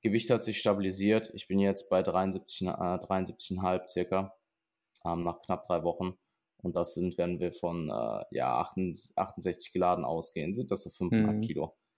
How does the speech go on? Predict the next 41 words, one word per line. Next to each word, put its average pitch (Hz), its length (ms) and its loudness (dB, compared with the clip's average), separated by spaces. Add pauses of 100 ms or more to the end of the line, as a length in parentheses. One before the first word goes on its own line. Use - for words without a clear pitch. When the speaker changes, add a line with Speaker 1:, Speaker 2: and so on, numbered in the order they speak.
(260)
Speaker 1:
Also 104 240 4
Speaker 2:
Mhm. 95 40 4
Speaker 1:
wenn 98 120 4
ich 95 100 -6
jetzt 98 260 4
noch 92 260 -2
angepeilt 101 500 2
wären, 90 160 2
jetzt 90 220 -4
noch 90 160 -4
die, 87 300 -2
die 85 220 0
anderthalb 90 360 -2
Kilo 90 200 -4
voll 90 240 -2
zu - 100 -8
machen 87 300 -2
in 87 360 -4 (300)
den 87 140 0
nächsten 87 480 0 (180)
anderthalb 92 480 0
Wochen, 104 340 0 (380)
ich - 60 -20
denke, 90 240 0
das - 160 -6
wird 87 180 -2
mir 82 140 0
auch 82 160 -6 (1120)
gelingen, 101 480 2 (180)
ähm, 85 360 -2
weil 85 240 4
es - 160 -6
geht 85 160 0
jetzt 85 280 -2
diese 85 140 -8
Woche - 220 -4
auch 87 120 -2
noch 87 180 -6
zweimal 85 340 0
auswärts 82 360 -2
essen 85 340 -4